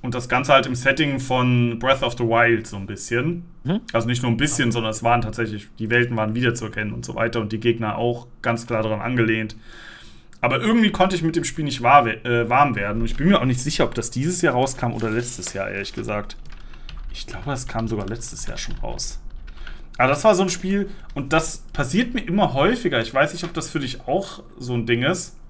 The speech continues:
Speaker 1: Es kam tatsächlich November letztes Jahr raus. Ich hab's mir nur dieses Jahr erst geholt.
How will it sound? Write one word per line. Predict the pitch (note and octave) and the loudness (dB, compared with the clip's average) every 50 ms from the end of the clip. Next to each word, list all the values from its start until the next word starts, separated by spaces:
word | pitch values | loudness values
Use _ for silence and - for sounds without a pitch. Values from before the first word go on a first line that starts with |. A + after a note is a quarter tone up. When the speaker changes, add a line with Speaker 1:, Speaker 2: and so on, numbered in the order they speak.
| - - | -20 -18
Speaker 1:
Es | - - | -16 2
kam | - C#3 C#3 | 2 4 4
tatsächlich | C#3+ B2+ A#2+ C#3 C#3 B2+ C#3+ | 4 0 0 0 0 0 0
November | C3+ B2 C3 B2+ C3+ B2+ | 2 4 4 4 4 4
letztes | A#2 B2 B2 - A#2+ A2 - | 2 2 0 -2 -6 -4 -4
Jahr | G#2+ G2 F#2+ | -4 -4 -2
raus. | G#2+ G#2+ A2+ A#2+ - - | -2 -4 -4 -4 -6 -10
Ich | - | -12
hab's | A#2 A#2 - - | -14 -12 -8 -6
mir | A#2+ | -4
nur | A#2 A2+ | -4 -2
dieses | A2+ A#2 A2+ A2 - | -2 -4 -4 -4 -4
Jahr | A2 G#2+ | -6 -6
erst | G#2+ - - - | -6 -8 -8 -6
geholt. | A2 G#2+ A#2 B2+ C3+ - | -4 -2 -2 -2 -2 -6